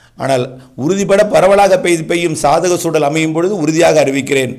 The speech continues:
மேலும் தென்மேற்கு பருவமழையானது இந்த மாத இறுதியிலிருந்து தீவிரமடையும். காரணம், பசிபிக் பெருங்கடல் நோக்கி பயணித்துக் கொண்டிருக்கக்கூடிய காற்று படிப்படியாக திசை மாறும். இதன் காரணமாக வங்கக்கடலில் நிகழ்வு உருவாவதற்கு சாதக சூழல் பதினைந்தாம் தேதிக்கு மேலே ஏற்படும்.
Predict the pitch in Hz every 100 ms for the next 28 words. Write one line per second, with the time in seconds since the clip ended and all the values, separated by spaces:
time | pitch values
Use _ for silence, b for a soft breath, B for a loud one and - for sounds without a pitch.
0 | - B B B 196 247 240 - 214 247
1 | 226 214 226 208 202 196 196 196 226 196
2 | 165 165 202 220 190 185 208 202 196 190
3 | 180 185 175 170 180 214 - - b b
4 | b b - 185 202 226 220 190 214 226
5 | 220 202 196 190 202 202 196 208 208 202
6 | 196 190 185 180 170 185 202 - 539 -
7 | - B B 180 208 254 - 240 233 226
8 | 220 190 196 190 180 170 160 147 - -
9 | - b b b 139 185 240 226 226 220
10 | 220 220 208 196 160 - 214 208 202 185
11 | 226 226 214 208 208 202 202 185 190 -
12 | 202 220 208 165 196 190 170 175 202 202
13 | 180 190 180 170 180 175 170 170 165 143